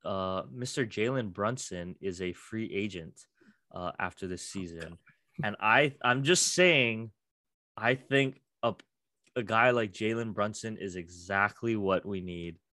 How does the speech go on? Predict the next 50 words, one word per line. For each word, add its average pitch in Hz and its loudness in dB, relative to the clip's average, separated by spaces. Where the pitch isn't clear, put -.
A 87 -2
point 117 -4
guard 127 2
that 101 -2
can 101 -10
score. 107 -2
He 135 -14
can 151 -2
even 156 -2
come 156 -2
off 147 0
the - -2
bench 123 -2
and 113 -8
just 107 -8
be 110 -2
a 101 -2
scoring 107 -6
option, 123 -6
you 123 -6
know, 135 0
kinda 120 -2
like 113 0
what 110 -2
Malik 113 -2
Monk 110 -6
was 110 0
this 113 -8
season, 117 -6
but 98 -4
he 104 -6
has 95 -4
a 104 -6
little 107 -4
bit 113 -6
more 104 -6
handle, 104 -6
a - -6
little 101 -8
bit 98 -6
more 95 -8
point 117 -6
guard-esque 117 0
game, 113 -6
something 117 -6
to 110 -10
counteract 113 -2
the 113 -4
Russell 110 -4
Westbrook, 127 -4